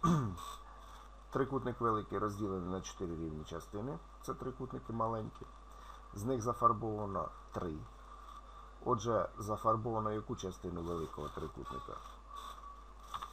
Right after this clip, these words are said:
Три четвертих. Тобто три із чотирьох. Так.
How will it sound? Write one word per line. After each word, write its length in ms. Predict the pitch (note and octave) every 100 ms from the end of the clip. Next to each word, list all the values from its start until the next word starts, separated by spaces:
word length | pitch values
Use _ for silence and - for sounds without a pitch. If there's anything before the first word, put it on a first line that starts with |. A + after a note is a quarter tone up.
| - - - - - - -
Три 160 | - G2
четвертих. 600 | - G3 A2 F#2 - F#2 - - - - - -
Тобто 300 | C3 - B2+
три 340 | - C#3 F#3+ -
із 160 | C3 E3+ -
чотирьох. 520 | - A#2 - G#2+ - - - - - - - - - - - - - - - -
Так. 260 | - G#2 D2